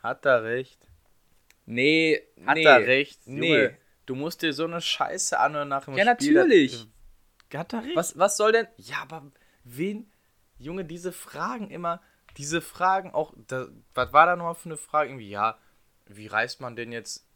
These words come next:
Speaker 1: zu dem nächsten Spiel? Sind sie irgendwie zuversichtlich? Ja, hä, was, wieso sollen wir jetzt, sollen wir jetzt absagen, das Spiel, oder was?
Speaker 2: Ja, also,
Speaker 1: Junge, das sind
Speaker 2: natürlich.
Speaker 1: solche Clowns-Fragen,
Speaker 2: Aber, aber wa-,
Speaker 1: ne?
Speaker 2: was
Speaker 1: Also
Speaker 2: willst du denn
Speaker 1: wirklich,
Speaker 2: fragen?
Speaker 1: ich kann den
Speaker 2: Geh
Speaker 1: verstehen.
Speaker 2: hin und sag mir, was du fragen würdest. So, nach dem Spiel.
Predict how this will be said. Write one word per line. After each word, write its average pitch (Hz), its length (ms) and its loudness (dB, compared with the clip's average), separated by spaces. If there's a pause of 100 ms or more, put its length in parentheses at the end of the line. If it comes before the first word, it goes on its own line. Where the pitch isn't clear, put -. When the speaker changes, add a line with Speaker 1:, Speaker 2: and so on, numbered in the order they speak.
Speaker 1:
zu - 140 -16
dem 104 200 -12
nächsten 117 340 -14
Spiel? 117 320 -12
Sind 110 220 -18
sie 107 140 -14
irgendwie 101 260 -16
zuversichtlich? 120 580 -12
Ja, 107 140 -18 (720)
hä, 135 320 -10
was, - 360 -18
wieso 143 300 -12
sollen 151 280 -6
wir 156 80 -4
jetzt, - 380 -10 (100)
sollen 135 260 -6
wir 131 80 0
jetzt - 300 -12
absagen, 202 500 -4
das 196 140 -6
Spiel, 190 340 -6
oder 123 280 0
was? - 340 -16 (220)
Speaker 2:
Ja, 113 220 4
also, 147 380 4
Speaker 1:
Junge, 135 180 -2
das 139 180 -4
sind 156 120 -4
Speaker 2:
natürlich. - 20 0
Speaker 1:
solche 151 300 -2
Clowns-Fragen, 156 960 2
Speaker 2:
Aber, 165 40 6
aber 156 80 2
wa-, 175 140 4
Speaker 1:
ne? - 60 -2
Speaker 2:
was - 100 4
Speaker 1:
Also - 100 -6
Speaker 2:
willst 170 220 4
du 160 60 2
denn 117 120 4
Speaker 1:
wirklich, 113 100 -12
Speaker 2:
fragen? 95 320 2
Speaker 1:
ich 92 60 -18
kann 156 160 -4
den 160 140 -6
Speaker 2:
Geh - 60 -18
Speaker 1:
verstehen. 147 260 2
Speaker 2:
hin 185 300 0
und 147 220 -12
sag 147 180 0
mir, 139 180 -6
was 127 300 -4
du 123 360 -8
fragen 95 400 -2
würdest. 85 360 -14
So, 101 200 -4
nach 123 200 0
dem 139 120 -12
Spiel. 101 440 -8